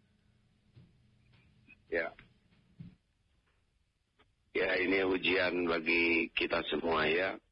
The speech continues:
Pasti tidak ada yang niat jelek untuk mutus-mutusin ini.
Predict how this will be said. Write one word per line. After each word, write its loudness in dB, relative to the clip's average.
Pasti -6
tidak -2
ada -2
yang -6
niat -2
jelek -2
untuk -4
mutus-mutusin -2
ini. -4